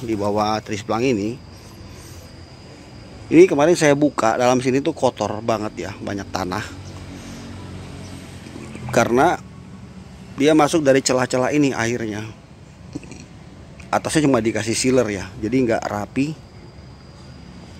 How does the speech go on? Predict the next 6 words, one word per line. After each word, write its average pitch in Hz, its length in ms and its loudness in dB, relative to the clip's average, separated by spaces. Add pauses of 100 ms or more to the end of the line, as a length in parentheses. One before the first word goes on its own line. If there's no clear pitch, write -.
(120)
Jadi 127 400 6 (400)
kalau 120 320 4
misalnya 123 480 2
nanti 123 400 -2 (680)
dibiarkan 117 480 0
terus-menerus, 120 800 -2